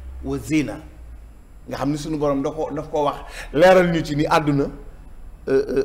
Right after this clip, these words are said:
euh, fo la, àdduna tartar la, àdduna ay caaxaan rek ñoo fi dajaloo.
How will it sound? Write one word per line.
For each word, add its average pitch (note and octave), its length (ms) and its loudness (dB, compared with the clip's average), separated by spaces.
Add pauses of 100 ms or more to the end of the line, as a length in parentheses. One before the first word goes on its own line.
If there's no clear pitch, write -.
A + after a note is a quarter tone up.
euh, D3 160 0
fo E3+ 240 0
la, C#3+ 160 -2 (540)
àdduna C#3+ 380 0
tartar C#3+ 520 -4
la, C#3 140 -8 (520)
àdduna D3 320 0
ay D3+ 160 2
caaxaan D3 380 -2
rek D3 120 -4
ñoo D#3 120 -2
fi C#3+ 100 -8
dajaloo. C3+ 380 -6